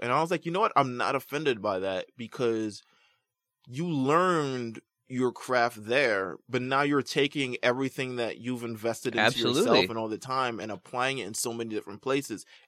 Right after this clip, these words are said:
Speaker 1: and having this unique selling point to yourself where you're everywhere and you've done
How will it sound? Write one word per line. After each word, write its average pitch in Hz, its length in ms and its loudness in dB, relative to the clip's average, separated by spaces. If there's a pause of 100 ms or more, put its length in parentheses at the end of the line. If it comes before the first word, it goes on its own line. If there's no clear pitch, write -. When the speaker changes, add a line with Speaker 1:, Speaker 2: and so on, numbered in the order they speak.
Speaker 1:
and 123 340 -2 (840)
having 156 320 4
this 143 240 -2
unique 143 340 -2
selling 143 340 2
point 135 220 -4
to 143 100 -6
yourself 147 440 2
where 120 100 0
you're 127 280 -2 (140)
everywhere 131 920 0
and 127 180 -4
you've 131 160 -8
done 135 260 0